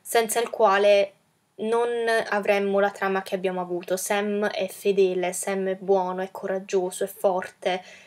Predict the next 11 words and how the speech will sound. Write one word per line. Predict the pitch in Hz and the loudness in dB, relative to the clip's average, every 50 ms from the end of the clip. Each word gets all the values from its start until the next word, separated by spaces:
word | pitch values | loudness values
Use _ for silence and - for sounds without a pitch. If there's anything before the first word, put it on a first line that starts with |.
| - _ | -20 _
è, | - 220 214 208 202 202 202 196 190 180 185 175 170 - _ _ _ - | 0 4 4 6 6 6 6 4 4 2 -2 -6 -10 -14 _ _ _ -8
ha | - - | -8 -2
fatto | - - - - - 220 220 | 0 0 0 2 2 0 0
tutto | - - 277 - _ _ _ - 269 254 254 254 254 - _ _ _ | -2 -6 -12 -14 _ _ _ 2 2 4 4 0 -2 -8 _ _ _
solo | - - - 240 233 220 | -12 0 2 4 4 4
per | 220 214 208 | 2 0 -2
salvare | - - 208 196 190 196 190 196 | -2 -2 -4 -2 0 0 2 2
il | 190 | 0
suo | - - 214 202 | 0 -2 -2 -2
migliore | 196 190 185 185 180 180 | 0 0 0 0 -2 -2
amico. | 175 175 170 165 - - - 185 190 | -4 -6 -8 -10 -10 -8 -8 -8 -8